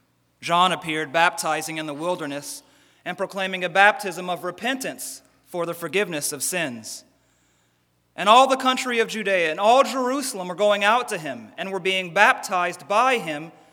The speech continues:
in the river Jordan, confessing their sins. Now John was clothed with camel's hair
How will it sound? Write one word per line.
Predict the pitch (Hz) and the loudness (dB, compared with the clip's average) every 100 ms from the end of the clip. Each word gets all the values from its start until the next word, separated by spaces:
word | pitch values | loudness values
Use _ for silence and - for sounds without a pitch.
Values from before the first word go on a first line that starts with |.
| _ | _
in | - | -12
the | 165 | -8
river | 156 160 160 | -6 -6 -6
Jordan, | 147 185 151 113 107 _ _ _ _ - | -2 0 -2 -6 -14 _ _ _ _ -14
confessing | 147 - 175 170 143 | -8 -2 -2 -2 -6
their | 135 131 | -8 -8
sins. | - 151 123 107 - - _ _ _ _ _ _ _ _ _ _ _ _ _ _ _ _ _ _ - | -6 -6 -8 -10 -14 -16 _ _ _ _ _ _ _ _ _ _ _ _ _ _ _ _ _ _ -8
Now | 156 147 | -6 -2
John | 175 180 180 | 0 2 2
was | 156 151 | -2 -10
clothed | - 175 160 156 | -8 -6 -4 -6
with | 151 147 - | -8 -10 -12
camel's | - 202 208 165 | -4 -2 -2 -4
hair | - 135 110 | -8 -10 -12